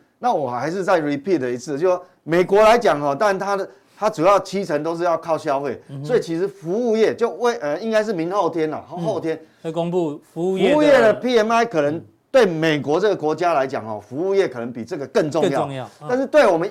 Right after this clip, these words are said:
Speaker 1: 亚洲国家来讲哦，
Speaker 2: 这个对我们
Speaker 1: 这个重要，
Speaker 2: 很重要，嗯。
Speaker 1: 因为我们都是硬体的出口国嘛。
Speaker 2: 是。
Speaker 1: 好，那我们很显然看到这个蓝色的曲线，你看这是有没有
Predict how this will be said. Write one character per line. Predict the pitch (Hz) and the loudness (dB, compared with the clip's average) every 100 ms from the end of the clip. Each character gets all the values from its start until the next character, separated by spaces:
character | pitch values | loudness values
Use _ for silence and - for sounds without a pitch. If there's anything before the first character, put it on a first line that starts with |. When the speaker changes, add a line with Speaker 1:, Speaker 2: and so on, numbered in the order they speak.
| 180 | -2
Speaker 1:
亚 | 156 160 | -2 0
洲 | 240 247 | 2 2
国 | 180 185 | 0 0
家 | 202 | 0
来 | 165 | 0
讲 | 151 120 | -4 -6
哦， | 113 104 - _ | -8 -10 -14 _
Speaker 2:
这 | - | 0
个 | 208 | 0
对 | 214 180 | 2 0
我 | |
们 | 143 | 2
Speaker 1:
这 | 254 | 2
个 | 196 | 2
重 | 202 160 | 2 2
要， | 135 | -2
Speaker 2:
很 | 107 | -4
重 | |
要， | - | -14
嗯。 | 156 | -6
Speaker 1:
因 | |
为 | 269 | -2
我 | 220 185 | -2 -2
们 | 208 | 2
都 | 269 | 2
是 | 269 277 | 2 -2
硬 | 285 226 | -2 0
体 | 165 160 | 0 -2
的 | |
出 | 180 220 | -2 -4
口 | 165 135 | -2 -4
国 | 123 131 | -4 -6
嘛。 | 123 98 | -6 -8
Speaker 2:
是。 | - 127 95 | -16 -18 -10
Speaker 1:
好， | 123 120 _ | -8 -8 _
那 | 285 277 | 2 4
我 | 202 | 4
们 | 196 | 2
很 | 180 170 | -2 -2
显 | 175 | 0
然 | 202 | 0
看 | 214 247 | -2 -4
到 | 233 | -4
这 | 233 | -2
个 | |
蓝 | 170 190 | -2 -2
色 | 226 | -2
的 | 202 | -2
曲 | 196 | -2
线， | 220 151 | -4 -4
你 | |
看 | 175 190 | -4 -2
这 | 196 | -2
是 | 190 170 - | -2 -4 -8
有 | 143 | -4
没 | 147 | -4
有 | 110 | -4